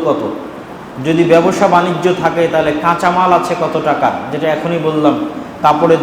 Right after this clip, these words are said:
দোকান যদি হয়, মুদিখানার দোকান যদি হয়, কাগজের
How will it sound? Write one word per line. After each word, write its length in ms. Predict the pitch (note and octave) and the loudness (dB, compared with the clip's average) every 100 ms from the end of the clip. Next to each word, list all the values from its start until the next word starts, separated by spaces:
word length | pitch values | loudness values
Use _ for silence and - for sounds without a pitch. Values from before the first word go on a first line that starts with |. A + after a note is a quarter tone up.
| C3+ | 0
দোকান 240 | D3+ E3 D#3+ | 2 2 2
যদি 180 | D#3 D#3 D3+ | -2 -2 2
হয়, 180 | C#3+ - - - - - - | 2 0 -4 -8 -12 -14 -8
মুদিখানার 580 | C3+ D#3 E3 E3 E3 D#3+ | -2 0 2 2 2 2
দোকান 260 | D3 D3+ E3 D#3+ | 0 0 0 0
যদি 180 | D#3+ D#3 | 0 2
হয়, 260 | D#3 D3 C3+ - - - - - | 2 2 0 -2 -8 -12 -10 2
কাগজের 520 | D3+ D3+ E3+ E3+ E3+ | 4 6 4 4 2